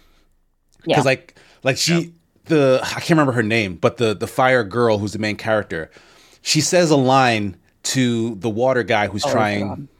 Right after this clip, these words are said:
Speaker 2: to date her, who she's in love with, that, um, that he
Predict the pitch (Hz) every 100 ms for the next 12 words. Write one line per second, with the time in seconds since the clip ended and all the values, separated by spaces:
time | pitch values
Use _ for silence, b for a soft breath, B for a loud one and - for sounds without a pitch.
0 | _ 113 90 123 117 101 95 104 110 104
1 | 107 113 98 92 87 _ b b b b
2 | 92 120 110 104 - 113 104 101 92 82
3 | _ _ _ _ _ _ _ _ _ _
4 | _ _ _ _ _ _ _ _ _ _
5 | _ 135 110 131 113